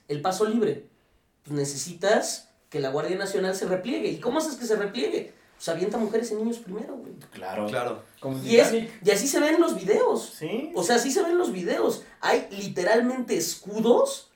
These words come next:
Speaker 2: Sí.
Speaker 1: de
Speaker 3: De
Speaker 1: mujeres
Speaker 3: mujeres
Speaker 1: y
Speaker 3: y
Speaker 1: niños.
Speaker 3: niños.
Speaker 1: ¿Por qué? Porque, pues, es lo primero que va a ser golpeado por los escudos, bro. Y entonces ahí
Speaker 3: Y
Speaker 1: sí
Speaker 3: ahí,
Speaker 1: viene
Speaker 3: ahí si les pegan,
Speaker 1: Pues claro, es,
Speaker 3: automáticamente
Speaker 1: es
Speaker 3: generan
Speaker 1: turbo mediático. ¿Por qué? Porque la Guardia Nacional golpea niños.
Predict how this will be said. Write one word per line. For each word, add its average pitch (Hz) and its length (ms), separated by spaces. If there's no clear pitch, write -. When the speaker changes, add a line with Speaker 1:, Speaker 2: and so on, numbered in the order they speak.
Speaker 2:
Sí. - 220
Speaker 1:
de 294 100
Speaker 3:
De 185 80
Speaker 1:
mujeres 190 260
Speaker 3:
mujeres 269 320
Speaker 1:
y - 20
Speaker 3:
y 285 60
Speaker 1:
niños. 403 240
Speaker 3:
niños. 320 380
Speaker 1:
¿Por 226 160
qué? 294 100
Porque, 269 240
pues, - 160
es 240 80
lo 262 140
primero 233 280
que 208 100
va 220 80
a - 20
ser 277 140
golpeado 208 280
por 143 140
los 139 160
escudos, 339 440
bro. 180 300
Y 185 120
entonces 240 480
ahí 156 160
Speaker 3:
Y - 60
Speaker 1:
sí 139 40
Speaker 3:
ahí, 151 200
Speaker 1:
viene 139 200
Speaker 3:
ahí 151 240
si 143 160
les 117 220
pegan, 151 680
Speaker 1:
Pues 208 200
claro, 262 300
es, 139 80
Speaker 3:
automáticamente 156 760
Speaker 1:
es 156 60
Speaker 3:
generan 143 640
Speaker 1:
turbo 370 420
mediático. 277 720
¿Por 240 120
qué? 320 120
Porque 320 260
la 240 120
Guardia 349 280
Nacional 294 460
golpea 285 300
niños. 415 680